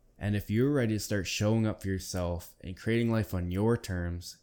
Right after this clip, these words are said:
and becoming the hero of your own life, reach out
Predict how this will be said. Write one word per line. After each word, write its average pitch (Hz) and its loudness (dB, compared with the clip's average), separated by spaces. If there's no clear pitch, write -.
and 98 -4
becoming 104 0
the 92 -2
hero 113 2
of 95 -6
your 87 -2
own 110 2
life, 90 -2
reach 113 2
out 104 2